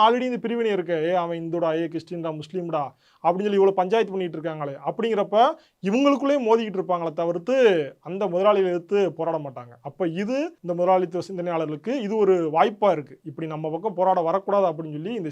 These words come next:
செயற்கைத்தனமான பிரிவினையை ஏற்படுத்திட்டே இருக்காங்க. இப்ப நான் வட மாநிலங்கள் சொன்ன மாதிரி தான், அதே தான் தமிழ்நாட்டுக்குமே. இப்ப தமிழ்நாட்டுல ஒரு தொழிற்சாலை இருக்குன்னா, அந்த தொழிற்சாலையில வந்து ஒரு தமிழர் வேலை பார்ப்பாரு, ஒரு மலையாளி இருப்பாரு, ஒரு தெலுங்கர் இருப்பாரு, இல்ல இங்க இருக்க சொல்லக்கூடிய ஒரு ஆதிக்க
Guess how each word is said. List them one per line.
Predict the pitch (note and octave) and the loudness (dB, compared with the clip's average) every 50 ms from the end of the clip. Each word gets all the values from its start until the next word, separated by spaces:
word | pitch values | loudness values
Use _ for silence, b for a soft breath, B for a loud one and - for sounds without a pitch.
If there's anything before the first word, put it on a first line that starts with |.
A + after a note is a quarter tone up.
| - - | -4 -2
செயற்கைத்தனமான | F3 G3+ G#3+ G#3 G#3+ F#3+ F#3+ G#3 F3 E3 E3 D#3+ D#3+ F3 G#3+ D4 - b b b b b b | 0 0 0 0 -2 -2 -2 -2 -4 -4 -6 -6 -6 -6 -6 -6 -8 b b b b b b
பிரிவினையை | _ A3+ C4 D4 C#4+ C#4 B3 A3 A3+ B3 B3+ A#3 G3 F3+ D3 C3+ - - _ | _ 2 4 4 4 4 2 2 4 6 6 6 6 4 2 -4 -10 -12 _
ஏற்படுத்திட்டே | - F3+ F3+ E3+ F3+ F3 D#3 D3+ D3+ E3+ F#3+ F#3+ F3 | 2 2 2 2 -2 -6 -6 -6 -2 0 2 2 2
இருக்காங்க. | D#3 C#3+ B2+ C#3 B2+ A#2+ A2+ A#2+ - | 0 -2 -4 -10 -12 -14 -16 -18 -16
இப்ப | - - F3 | -8 -6 -6
நான் | F3 E3+ D#3+ | -4 -4 -4
வட | D#3 E3+ G3+ | 0 0 2
மாநிலங்கள் | A3+ A#3+ A#3+ A#3+ A#3+ A#3 A3 F#3+ | 2 2 2 2 2 0 0 -2
சொன்ன | - G3 F#3 F#3+ G3 | -4 -4 -4 -4 -2
மாதிரி | F#3+ F#3 F3+ F3 E3+ | 0 0 0 0 0
தான், | G3+ G#3+ G#3+ G3+ F3 D#3 D#3+ | 0 0 0 0 0 -2 -4
அதே | D#3 D3+ F3 F#3 F#3 | -4 -2 0 0 2
தான் | G#3 A3 - - | 0 0 -2 -4
தமிழ்நாட்டுக்குமே. | D#3+ E3+ F#3 F#3+ F3+ E3 E3 D3 D3+ C3+ C3 | -4 -2 0 0 0 -2 -4 -10 -14 -16 -16
இப்ப | - C#3 D3 | -16 -16 -16
தமிழ்நாட்டுல | C3 - D3 E3+ G3+ A3+ A3+ A3 G3+ A3+ G#3+ | -14 -12 -8 -2 2 2 2 2 2 2 2
ஒரு | G3 F#3+ | 2 2
தொழிற்சாலை | F#3+ - E3+ F#3 F#3 - G3 F3+ F3 D#3+ | 0 -2 -4 -4 0 0 0 0 0 -2
இருக்குன்னா, | C#3 C#3 C#3 C#3 C#3+ D3 D#3+ E3 D#3 _ _ _ _ _ | -4 -8 -14 -16 -14 -14 -16 -16 -18 _ _ _ _ _
அந்த | _ D3+ D#3 D3+ C#3 E3+ | _ -12 -12 -10 -8 -6
தொழிற்சாலையில | F3 F#3+ F#3+ G3+ F#3+ F3+ E3+ D#3+ | -6 -4 0 2 2 2 2 0
வந்து | E3+ E3+ F3 F#3 | -2 -2 0 -2
ஒரு | F3 E3 | -2 -2
தமிழர் | - D#3+ D#3 D#3+ D#3+ D#3+ D#3+ | -4 -8 -8 -6 -6 -4 -4
வேலை | D3+ D3 D3 D3 | -4 -6 -6 -6
பார்ப்பாரு, | C#3+ C3 - C#3+ C#3 C#3+ C#3+ | -8 -10 -12 -14 -12 -12 -12
ஒரு | C#3+ C#3 | -12 -12
மலையாளி | C#3+ C#3+ D3+ D#3+ E3 D#3+ D#3 D3 | -10 -4 -2 0 0 0 -2 -4
இருப்பாரு, | C#3+ C#3 - D3 C#3+ C#3+ C#3 | -8 -12 -14 -14 -14 -12 -12
ஒரு | C#3 C3+ C3 - E3 | -14 -14 -12 -6 -2
தெலுங்கர் | E3 F3 F#3 F3+ E3+ D3+ | -2 0 0 -2 -4 -6
இருப்பாரு, | D3+ C3+ C3 D#3 D3 C#3+ C3+ C#3 C#3 C#3 C#3+ b b b b _ | -8 -10 -12 -14 -14 -14 -12 -14 -16 -16 -18 b b b b _
இல்ல | E3+ E3+ E3 | -4 -2 -2
இங்க | E3 E3+ F3 F3+ | -2 0 -2 -2
இருக்க | E3+ E3 F3 F3+ E3+ | -2 -2 -4 -6 -8
சொல்லக்கூடிய | E3 - E3 D#3+ D#3+ D3 D#3+ D#3+ D#3+ | -6 -6 -6 -6 -6 -6 -6 -6 -6
ஒரு | D#3 D3+ C#3+ | -6 -6 -4
ஆதிக்க | C#3+ D#3 F3 F#3 D#3+ E3+ | -2 -2 -2 -2 -4 -6